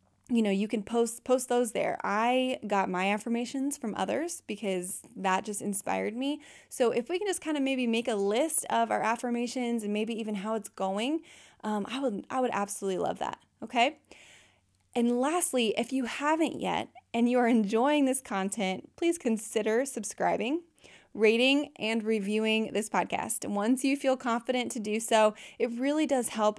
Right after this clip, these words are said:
get more of a reach to other moms that may need the same message. So join me on the next episode as we dive into finances,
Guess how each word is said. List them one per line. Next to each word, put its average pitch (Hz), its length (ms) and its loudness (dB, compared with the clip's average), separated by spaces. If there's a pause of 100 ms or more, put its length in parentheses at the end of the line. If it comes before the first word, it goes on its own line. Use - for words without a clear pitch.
get 202 180 0
more 202 240 0
of 190 120 -4
a 196 80 4
reach 180 420 -4
to - 140 -2
other 190 240 4
moms 185 400 -2
that 196 140 0
may 196 220 0
need 190 400 -2
the 196 100 -2
same 110 260 -6
message. - 520 -10 (1900)
So - 180 -2
join 277 380 6
me 202 320 4
on 214 140 4
the 214 80 6
next 233 420 4
episode 202 640 2
as 208 180 0
we 220 120 0
dive 233 420 2
into 214 460 0
finances, 226 1400 2